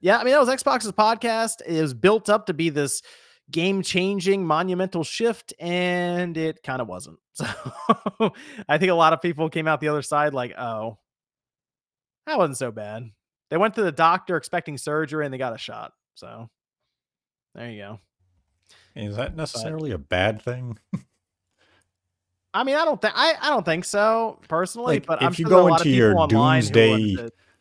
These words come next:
Speaker 2: yeah,
Speaker 1: Yeah.
Speaker 2: they, they went to their doomsday bunker expecting to open it to nuclear fallout, and it was, "Oh."
Speaker 1: I think there's a lot of people online who also like kind of the drama aspect to it,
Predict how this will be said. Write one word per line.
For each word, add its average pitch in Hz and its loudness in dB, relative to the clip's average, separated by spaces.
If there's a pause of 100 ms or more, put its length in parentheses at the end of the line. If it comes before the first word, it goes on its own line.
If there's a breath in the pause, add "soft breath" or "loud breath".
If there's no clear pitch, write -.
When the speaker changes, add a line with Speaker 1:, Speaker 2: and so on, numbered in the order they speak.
(380)
Speaker 2:
yeah, 123 0
Speaker 1:
Yeah. 78 -6
Speaker 2:
they, 123 -2
they 139 2
went 160 0
to 160 2
their 131 6
doomsday 104 2
bunker 85 -2
expecting 90 -4
to 82 -8
open 90 -4
it 85 -10
to 82 -8
nuclear 90 -4
fallout, 85 0
and 90 -8
it 85 -12
was, 82 -8 (180)
"Oh." 76 -6 (1800 soft breath)
Speaker 1:
I 262 2
think 415 -4
there's 285 0
a 202 0
lot 170 4
of 165 -6
people 175 -4
online 147 0
who 147 -4
also 139 -4
like 131 -6
kind 135 -8
of 120 -10
the 113 -10
drama 120 -10
aspect 131 -10
to 160 -6
it, 156 -8